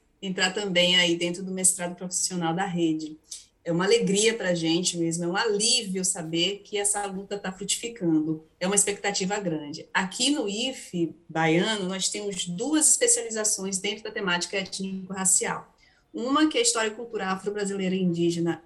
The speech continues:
em Governador Mangabeira, que foi criada pelo professor Roberto Carlos em dois mil e dezessete,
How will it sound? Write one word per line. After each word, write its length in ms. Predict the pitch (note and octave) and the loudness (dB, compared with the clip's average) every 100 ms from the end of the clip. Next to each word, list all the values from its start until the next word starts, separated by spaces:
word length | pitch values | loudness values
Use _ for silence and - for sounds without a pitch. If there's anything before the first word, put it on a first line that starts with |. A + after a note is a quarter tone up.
| - | -4
em 280 | G3+ G#3+ F#3+ | 0 0 0
Governador 420 | F3+ F#3 F3+ F3+ | 0 2 2 0
Mangabeira, 680 | F3 E3+ E3+ F#3 A3 B3+ B3 | -4 -4 -2 4 6 6 2
que 160 | - - | -4 -6
foi 140 | G3 | -6
criada 440 | G3 F3+ E3 E3 | -2 0 2 0
pelo 200 | E3+ F3+ | -2 -4
professor 760 | - F3+ F3+ - F3+ E3+ E3 D#3+ - - _ - | -4 -4 -2 0 0 0 -2 -4 -16 -20 _ -6
Roberto 360 | F3+ F3 F3+ | -2 0 -2
Carlos 520 | - F3+ A3+ B3 F#3 F#3 | -2 2 2 2 0 0
em 160 | F3+ | -2
dois 180 | F3+ F3 | -4 -4
mil 160 | F3+ E3+ | -4 -4
e 40 | |
dezessete, 840 | E3+ D#3+ - A3 A#3 - - E3 | -2 2 4 4 0 -2 -4 -4